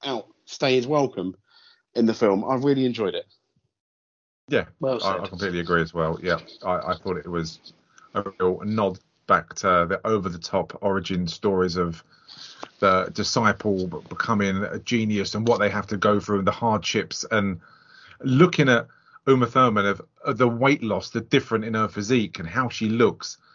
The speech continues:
Speaker 2: She clearly works so hard and trains so hard for this, 'cause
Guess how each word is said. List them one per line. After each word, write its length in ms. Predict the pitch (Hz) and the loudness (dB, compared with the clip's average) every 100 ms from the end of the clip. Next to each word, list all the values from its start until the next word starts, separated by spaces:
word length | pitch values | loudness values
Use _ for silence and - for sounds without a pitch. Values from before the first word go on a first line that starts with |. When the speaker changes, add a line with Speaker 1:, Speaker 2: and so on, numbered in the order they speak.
| _ - - | _ -20 -20
Speaker 2:
She 180 | - 123 | -8 -6
clearly 720 | - - 135 151 139 107 104 | -6 -2 4 6 6 4 0
works 480 | 98 101 110 98 - | -4 0 2 2 -4
so 460 | - - - 107 98 | -12 -12 -6 -4 -4
hard 300 | 101 104 92 | -4 -4 -4
and 180 | 90 90 | -6 -8
trains 500 | - 131 117 98 85 | -4 0 0 0 -4
so 300 | - 107 98 | 0 2 4
hard 260 | 107 104 | 2 2
for 120 | - 87 | 0 -2
this, 200 | 85 - | -2 -4
'cause 260 | 107 90 | -4 -6